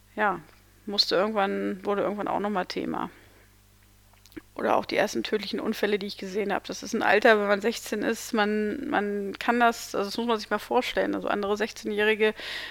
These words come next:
was die so in ihrer Freizeit machen. Und ich war halt schon mit Themen wie un-,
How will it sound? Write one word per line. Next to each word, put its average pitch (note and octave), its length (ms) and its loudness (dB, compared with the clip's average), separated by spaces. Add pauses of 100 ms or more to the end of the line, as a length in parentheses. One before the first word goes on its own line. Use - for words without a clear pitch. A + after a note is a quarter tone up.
(120)
was - 160 -6
die A#3 160 -2
so A3+ 320 8
in F#3+ 140 2
ihrer G3+ 180 6
Freizeit G#3 460 6
machen. G#3+ 340 4
Und G#3 140 -2
ich - 140 -4
war A3 100 8
halt G3 160 6
schon G#3+ 140 -2
mit G#3 160 -2
Themen G#3+ 340 2
wie G#3 220 -4
un-, G#3+ 200 -2